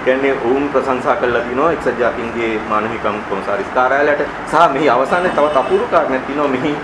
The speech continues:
අවසානයේ තිබෙනවා මේ වාර්තාව සැකසීමේදී සියලු අවස්ථාවල ටී එන් ඒ සංවිධානයේ මතය ඉදිරිපත් කිරීමට සහ එය ඇතුළත් කර ගැනීමට මානව හිමිකම් සංවිධානයේ කටයුතු කිරීම සම්බන්ධයෙන් ස්තුති ප්‍රකාශ කරනවා.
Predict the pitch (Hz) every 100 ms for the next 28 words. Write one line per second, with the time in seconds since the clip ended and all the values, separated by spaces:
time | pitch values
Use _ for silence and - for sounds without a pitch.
0 | - - - 135 180 202 185 160 139 143
1 | 143 139 143 131 135 - 170 160 147 135
2 | 175 185 214 175 143 135 135 131 131 -
3 | - - - 160 202 220 202 185 - 156
4 | 147 135 131 143 143 - - - - 131
5 | 160 170 175 175 165 151 160 170 175 175
6 | 151 127 127 196 - - - - - -
7 | - - - 165 190 196 190 196 196 196
8 | 202 196 190 214 175 175 175 131 190 233
9 | - 190 175 175 170 165 165 180 - -
10 | - - - - 135 156 180 180 180 175
11 | 180 175 175 170 165 143 165 180 185 190
12 | 196 190 202 196 196 - 269 - 123 104
13 | - - -